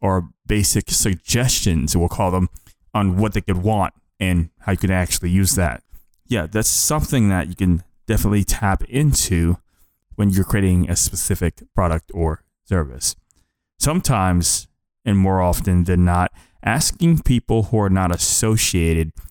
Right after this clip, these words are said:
with your knowledge or understanding of an idea could potentially lead to broadening it. The broadening of an idea by asking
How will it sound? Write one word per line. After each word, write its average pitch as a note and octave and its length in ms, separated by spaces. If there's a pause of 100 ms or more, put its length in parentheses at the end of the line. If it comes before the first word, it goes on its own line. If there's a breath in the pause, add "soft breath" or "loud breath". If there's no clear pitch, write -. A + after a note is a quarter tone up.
(120)
with G2+ 200
your G2 140
knowledge F#2+ 540
or F2 180
understanding F#2 920
of F2+ 140
an F2+ 80
idea F2 680 (580)
could G2+ 180 (160)
potentially A2 840
lead F#2 640
to - 140
broadening F2 760
it. D2 160 (440)
The G#2 80
broadening B2+ 500
of G#2+ 180
an G2 120
idea F2+ 800 (460)
by F#2 240 (140)
asking F#2+ 640